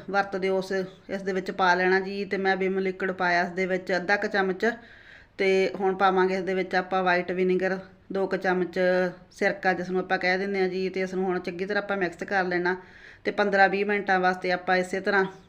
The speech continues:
ਇਸ ਨੂੰ ਰੱਖ ਦੇਣਾ ਗਾ। ਲਓ ਜੀ, ਆਪਾਂ ਚੰਗੀ ਤਰ੍ਹਾਂ ਇਸ ਨੂੰ ਹੁਣ ਇੱਕ ਵਾਰੀ ਹਿਲਾ ਕੇ ਰੱਖ ਦਿੰਦੇ ਹਾਂ ਮਿਕਸ ਕਰਕੇ। ਤੇ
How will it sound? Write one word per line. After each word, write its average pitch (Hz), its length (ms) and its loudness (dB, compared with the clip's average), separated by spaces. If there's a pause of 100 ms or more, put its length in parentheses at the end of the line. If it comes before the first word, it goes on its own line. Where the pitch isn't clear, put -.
(460)
ਇਸ 196 180 -2
ਨੂੰ 208 140 2
ਰੱਖ 190 260 4
ਦੇਣਾ 180 320 2
ਗਾ। 180 160 -2 (1700)
ਲਓ 196 160 -2
ਜੀ, 190 120 -2
ਆਪਾਂ 190 220 -4
ਚੰਗੀ 196 240 -2
ਤਰ੍ਹਾਂ 202 220 2
ਇਸ 190 120 -4
ਨੂੰ 190 160 0 (160)
ਹੁਣ 190 140 0
ਇੱਕ 190 140 -4
ਵਾਰੀ 185 220 2
ਹਿਲਾ 185 300 4
ਕੇ 190 160 -2
ਰੱਖ 185 220 0
ਦਿੰਦੇ 180 160 2
ਹਾਂ 190 60 2
ਮਿਕਸ 185 240 -2
ਕਰਕੇ। 185 640 2
ਤੇ 185 140 -2